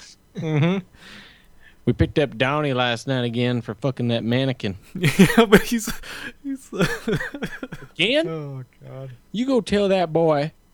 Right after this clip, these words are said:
Speaker 2: to keep that shit in his pants and go find himself a real woman.
Speaker 1: Or he's gonna hit the start button on a can of whoop ass.
Speaker 3: Boy.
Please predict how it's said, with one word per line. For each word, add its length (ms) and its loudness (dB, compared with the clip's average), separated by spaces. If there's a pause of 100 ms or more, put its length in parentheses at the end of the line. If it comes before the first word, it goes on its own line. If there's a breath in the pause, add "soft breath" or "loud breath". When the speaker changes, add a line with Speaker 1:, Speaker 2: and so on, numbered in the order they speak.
(120)
Speaker 2:
to 80 -10
keep 260 -10
that 200 -4
shit 180 -6
in 60 -8
his 160 -2
pants 360 -2
and 100 -6
go 100 2
find 240 0
himself 320 -6
a 60 -10
real 260 0
woman. 320 0 (240)
Speaker 1:
Or 160 -2
he's 180 -4
gonna 220 -2
hit 200 0
the 80 -8
start 340 -2
button 280 -4
on 140 -2
a 60 -4
can 280 -2
of 100 -2
whoop 240 0
ass. 400 -2
Speaker 3:
Boy. 300 0